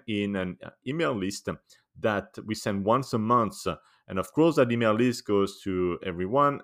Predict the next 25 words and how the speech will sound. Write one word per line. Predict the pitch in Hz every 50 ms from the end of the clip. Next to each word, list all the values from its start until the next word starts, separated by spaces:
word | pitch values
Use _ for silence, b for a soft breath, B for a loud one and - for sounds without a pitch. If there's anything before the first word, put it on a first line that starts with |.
| - 104
and, | 101 95 92 92 90 90 87 80 -
um, | 98 95 92 90 90 87 87 87 82 - _ _ 95 92 82 78 -
but | - 113 104 90 - -
that | 95 85 76 _
you | 95 95
should | - - - _ _ _ -
be, | 123
like, | 101 98 92 87 - - 98
uh, | 87
almost | 85 85 90 92 87 - -
first | - 101 98 - -
come, | 101 95 92
first | - - 90 87 - -
serve, | - 139 135 123 104
because | 98 95 98 92 85
the | 90 90
same | - - 117 113
property | 110 - 107 104 - 104 95 - - 92 87
is | 85 87
not | 95 90 85
gonna | 90 87 82
be | 85 85
for | - - 87 82
sale | - - - 90 82 80
twice. | _ - 120 113 120 123 - -